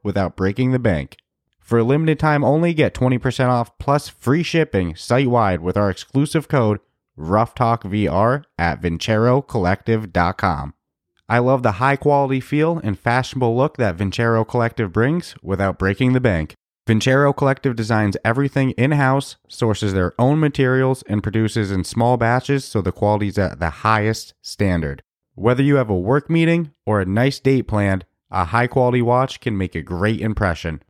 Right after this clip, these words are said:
Vincero offers many attractive designs for the modern individual. In addition to watches, Vincero just launched their commuter bag.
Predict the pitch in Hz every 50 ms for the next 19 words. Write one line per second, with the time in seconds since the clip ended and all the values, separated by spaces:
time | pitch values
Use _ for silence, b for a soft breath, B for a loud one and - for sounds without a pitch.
0 | _ _ _ - 104 107 - 131 127 123 123 123 123 117 120 120 120 - 117 104
1 | 90 92 90 90 92 98 107 120 131 139 135 135 131 - 135 127 123 123 - -
2 | 123 117 113 110 117 117 120 123 127 143 151 143 - - 104 90 87 82 82 87
3 | 87 90 90 95 104 104 85 85 95 95 104 101 101 98 80 - 78 71 69 69
4 | - _ _ - 123 123 117 101 147 160 156 - 170 151 - 143 131 135 139 143
5 | - - 160 160 151 - - - - 92 110 107 - - 131 139 143 143 135 127
6 | 98 101 117 131 - - 127 127 131 135 135 - - 123 127 123 - - 131 127
7 | 120 117 104 98 87 71 82 78 78 73 73 -